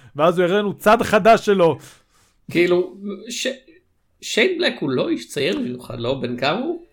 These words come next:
Speaker 2: הבמאי הזה שאנחנו מדברים עליו כבר, אה, איזה
Speaker 1: אני חושב
Speaker 2: חודשיים.
Speaker 1: שהוא שישים פלוס, אני לא חושב שהוא צעיר במיוחד,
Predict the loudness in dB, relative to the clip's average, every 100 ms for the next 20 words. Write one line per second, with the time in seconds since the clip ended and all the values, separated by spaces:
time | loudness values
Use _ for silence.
0 | _ -12 -8 -4 -4 -4 -6 -6 -4 -4
1 | -2 -4 -4 -6 -4 -2 -2 -2 -2 -2
2 | -2 -2 -4 -10 -18 -16 -16 -20 -20 -20
3 | -20 -8 0 2 2 0 2 2 4 0
4 | -4 -8 -8 -4 -4 -4 -4 -4 -6 -4
5 | -4 -6 -10 -6 -6 -6 -4 0